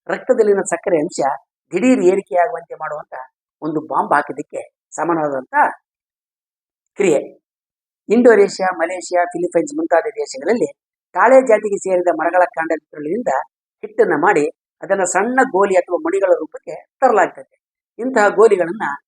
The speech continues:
ಸಾಗು ಅಂತ ಕರೀತಾರೆ. ದಕ್ಷಿಣ ಅಮೆರಿಕಾದಲ್ಲಿ ಕ್ಯಾಸೋನಾ ಅಂದ್ರೆ ಗೆಣಸಿನ ಬೇರಿಂದ ತೆಗೆದಂತ ಹಿಟ್ಟಿನಿಂದ ಮಾಡಿದ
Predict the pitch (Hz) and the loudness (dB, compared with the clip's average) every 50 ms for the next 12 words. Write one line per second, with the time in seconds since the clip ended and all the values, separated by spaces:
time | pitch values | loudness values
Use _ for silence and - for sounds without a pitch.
0 | _ _ _ - - - 226 262 262 214 180 160 170 - - 147 147 - _ - | _ _ _ -12 -4 0 2 2 4 4 2 0 0 0 -2 -2 -2 -6 _ -12
1 | 196 190 175 - 151 135 117 - _ _ _ _ _ _ _ - 208 202 - 269 | -12 -12 -10 -10 -10 -12 -12 -16 _ _ _ _ _ _ _ -10 -10 -6 -2 0
2 | 285 277 247 226 214 202 196 - 175 - 247 208 - 165 - - - _ _ _ | 2 2 2 2 2 0 0 0 -2 -2 -2 -2 -2 -4 -4 -6 -8 _ _ _
3 | _ _ _ _ _ _ _ _ - 185 185 - - 240 226 180 156 - 165 190 | _ _ _ _ _ _ _ _ -2 -2 0 2 2 2 2 2 0 -2 -4 -2
4 | 214 175 - 151 170 208 214 220 240 226 190 180 185 180 180 180 175 175 - 165 | -2 -2 0 0 0 0 0 0 -2 0 0 0 0 0 0 -2 -2 -2 -4 -4
5 | 170 175 170 - 165 156 - _ _ - 165 - - 147 - 302 - - - | -4 -6 -6 -8 -10 -12 -14 _ _ -18 -16 -14 -14 -12 -10 -8 -8 -8 -8